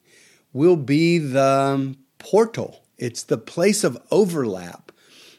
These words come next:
between two dimensions, the spiritual world,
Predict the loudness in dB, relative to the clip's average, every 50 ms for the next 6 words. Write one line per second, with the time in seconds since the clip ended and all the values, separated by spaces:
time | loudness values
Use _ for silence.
0 | _ -8 -4 -2 -2 -2 -4 -2 0 0 2 2 0 -2 -4 -4 -6 -4 -2 0
1 | 0 0 0 -2 -2 0 0 2 2 2 0 -2 -4 -8 -10 -12 -14 -16 -16 -16
2 | -14 -10 -4 -2 0 0 0 -2 -2 -4 -4 -6 -6 _ -2 0 2 2 2 0
3 | -2 -8 -10 -10 -10 -12 -14 -14 -12 -12 -12 -12 -14